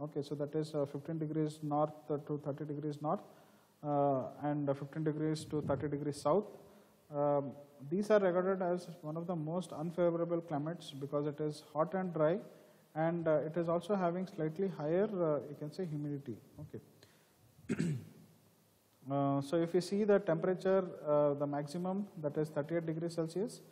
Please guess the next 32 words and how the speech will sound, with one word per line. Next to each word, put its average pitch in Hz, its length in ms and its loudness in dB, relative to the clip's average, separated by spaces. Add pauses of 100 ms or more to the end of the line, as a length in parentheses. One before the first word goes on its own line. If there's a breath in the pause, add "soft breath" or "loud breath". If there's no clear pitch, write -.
(520 loud breath)
In 175 220 -2
cool 208 240 6
season, 208 480 2
it 165 160 -4
remains 175 340 -2
between 180 320 -2
twenty-one 165 540 0
to 196 200 -2 (120)
twenty-six 165 420 0
degrees 143 300 -4
Celsius. 123 480 -6
That 139 160 0
is 147 120 0
during 143 320 -2
winters, 160 640 0
uh, 143 120 -4
it 131 200 -2
remains 160 360 -4
around 175 240 -2
twenty-one 151 420 -2
to 202 180 -4
twenty-six 143 400 -4
degrees 139 280 -8
Celsius. 151 460 -6 (600 soft breath)
And 180 220 4
the 180 60 2
minimum 196 400 2
temperature, 202 640 6
that 160 180 -2
is, - 280 2
uh, 156 200 6
um, 147 60 0